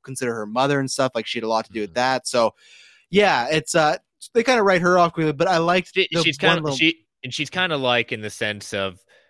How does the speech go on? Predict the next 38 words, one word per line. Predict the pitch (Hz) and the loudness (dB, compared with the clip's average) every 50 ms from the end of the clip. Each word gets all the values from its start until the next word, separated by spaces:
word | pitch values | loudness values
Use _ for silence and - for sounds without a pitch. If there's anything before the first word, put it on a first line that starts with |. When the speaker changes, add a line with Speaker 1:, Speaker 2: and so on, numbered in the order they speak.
| _ _ _ | _ _ _
Speaker 2:
her | _ - - - 143 135 127 120 113 | _ -8 -2 2 4 4 4 4 2
Sabretooth. | - - - - 104 95 85 85 80 - - 78 73 71 - _ _ _ _ _ _ _ _ | 0 -4 -2 -2 -2 -2 -2 -6 -10 -10 -14 -16 -16 -18 -20 _ _ _ _ _ _ _ _
Speaker 1:
Yes. | 135 131 110 - - - - - - - _ _ _ _ - | -10 -8 -8 -8 -10 -14 -16 -16 -18 -20 _ _ _ _ -12
Yeah. | 113 95 | -10 -8
Speaker 2:
You | 101 | -6
know, | 95 87 82 78 | -6 -6 -6 -8
just, | - - 101 90 - - _ - | -8 -8 -8 -8 -10 -12 _ -12
just | 107 107 104 - - | -10 -10 -8 -8 -6
not | 120 113 107 104 101 | -2 -2 0 0 0
as | 101 95 90 - - _ _ _ _ _ | 0 -2 -4 -6 -12 _ _ _ _ _
complicated. | - - 104 95 85 87 80 - - 80 71 - 69 - - _ _ _ | -16 -14 -14 -14 -14 -16 -16 -14 -14 -14 -14 -14 -18 -20 -20 _ _ _
<laughs> | - - - - | -18 -18 -12 -6
Speaker 1:
Yeah, | 151 147 135 120 | -4 -2 -2 -2
exactly. | 120 139 131 139 156 143 135 127 - - 135 156 | -2 -4 -2 -2 0 0 0 0 -2 -2 -2 -2
A-, | 190 180 180 277 294 285 | -2 -2 -2 -2 0 0
and | 240 240 | 0 0
a | 233 | 0
bit | 208 254 277 269 | 0 -2 -2 0
more | 240 226 208 202 202 196 185 180 170 | 2 4 4 4 4 4 4 2 0
humanity, | 170 165 - - 180 170 170 160 160 160 151 139 127 | -2 -2 -2 0 0 2 2 2 0 0 0 -2 -2
because | 127 131 147 147 147 | -4 -4 -2 -2 0
I | 151 | 0
think | 151 160 151 | -2 -4 -4
Sabretooth | - - 156 147 143 139 - 156 147 131 | -4 -2 -2 -2 -4 -4 -6 -8 -8 -6
would | 131 143 143 | -4 -4 -4
have | 135 127 | -2 -2
never | 131 131 131 131 131 107 | -2 -2 0 0 -2 -2
asked | 101 113 113 113 117 113 113 117 - - - | -2 -2 -2 -2 -2 -2 -4 -6 -8 -10 -10
of, | 123 113 107 | -10 -8 -6
like, | 120 110 110 113 - - 113 | -4 -4 -4 -4 -6 -4 -4
uh, | 107 107 107 107 104 104 101 101 - - | -2 -2 -2 -2 -4 -4 -6 -8 -10 -8
or | - 185 202 - 233 | -8 -6 -4 -2 2
were | 190 175 165 | 4 4 4
you | 160 147 | 4 2
talking | - 151 147 | 0 0 2
about, | 143 135 135 143 | 2 2 2 2
like, | 139 131 131 - | 0 0 -2 -2
Kim-, | - 131 127 | -4 -4 -4